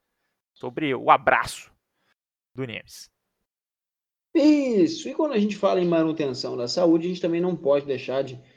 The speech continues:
Speaker 2: citar alguns dos projetos, né, que o Niemes abraça, e abraça com muito orgulho, né, Nestor? A gente tem aí o, é sempre bom relembrar o projeto da fase, né, um projeto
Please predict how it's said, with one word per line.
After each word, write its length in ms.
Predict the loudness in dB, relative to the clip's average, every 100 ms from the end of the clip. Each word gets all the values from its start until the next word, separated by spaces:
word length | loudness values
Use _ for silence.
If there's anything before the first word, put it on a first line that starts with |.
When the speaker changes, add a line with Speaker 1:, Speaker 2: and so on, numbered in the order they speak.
| _ _ _ _ -6
Speaker 2:
citar 340 | -2 4 6
alguns 400 | 4 2 -2 -2
dos 140 | -6
projetos, 880 | -10 -2 0 0 0 0 0 -6 -14
né, 160 | -14 -8
que 100 | -4
o 60 |
Niemes 640 | 0 2 2 0 -4 -12 _ _ _ _
abraça, 840 | -2 0 2 2 2 -2 -6 -6 -2
e 100 | 2
abraça 380 | 4 2 0 -6
com 100 | -4
muito 260 | -4 -2
orgulho, 420 | -2 2 2 2
né, 100 | -2
Nestor? 360 | -6 -6 -8 -8
A 40 | -10 _ _ _ _ -10
gente 120 | -2
tem 180 | 0 4
aí 180 | 4
o, 540 | 4 2 0 -6 -8 -14 _ _ _ _ _ -14
é 60 | -10
sempre 240 | -8 -6
bom 160 | -4 -2
relembrar 420 | 0 0 2 2
o 80 | 2
projeto 300 | 0 -4 -4
da 100 | -6
fase, 560 | -8 -2 0 0 -2
né, 100 | -8
um 60 | -8
projeto 720 | -10 -4 -2 0 0 0 -4